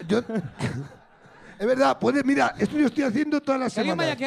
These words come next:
Speaker 2: haya, que alguien vaya a un bazar.
Speaker 1: Toda-, todas las semanas que viene alguien, eh, el otro día vino gente que ha hecho una peli, el otro día, o el otro día vino una de producción, de verdad que había hecho otra peli, y siempre les digo grabar a cámara, "Gracias por hacernos número uno", por si de repente el año que viene lo estrenan, lo petan,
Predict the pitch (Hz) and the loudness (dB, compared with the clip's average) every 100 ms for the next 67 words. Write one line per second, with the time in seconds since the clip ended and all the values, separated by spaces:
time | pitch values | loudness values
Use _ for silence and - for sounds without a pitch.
0 | 320 311 - 302 330 320 294 262 214 202 | -4 -4 -6 -6 -4 -6 -4 -6 -4 -6
1 | 151 - 214 247 240 262 262 254 269 294 | -6 -2 0 0 2 2 2 0 0 0
2 | 202 226 226 233 247 262 262 - 175 170 | -2 -2 0 0 0 -2 -6 -6 -6 -6
3 | 170 180 214 214 214 202 - 202 196 196 | -6 -4 -4 -2 -4 -6 -8 -8 -8 -8
4 | 202 175 185 220 190 180 190 214 208 208 | -6 -6 -6 -4 -6 -6 -4 -2 -4 -6
5 | - 160 180 196 196 185 175 170 151 208 | -10 -8 -6 -6 -6 -6 -6 -6 -6 -4
6 | 208 190 180 202 175 185 185 175 160 214 | -4 -6 -6 -6 -6 -6 -6 -6 -4 -4
7 | 208 202 - - 175 226 247 214 233 226 | -6 -10 -18 -10 -6 -4 -4 -4 -2 0
8 | 208 220 220 208 220 220 220 208 _ _ | 0 0 0 0 -2 0 -2 -4 _ _
9 | - 151 190 220 202 196 175 185 208 208 | -10 -6 -2 -2 -2 0 0 -2 -2 -4
10 | 170 170 196 196 196 196 180 180 _ _ | -4 -6 -4 -2 -2 -2 -6 -8 _ _
11 | _ _ 202 190 202 185 175 208 180 185 | _ _ -6 -4 -2 -4 -4 -4 -4 -4
12 | 196 196 208 170 156 190 202 151 131 202 | -2 -2 -2 -4 -6 -6 -4 -4 -4 -4
13 | 202 202 247 | -2 -4 -4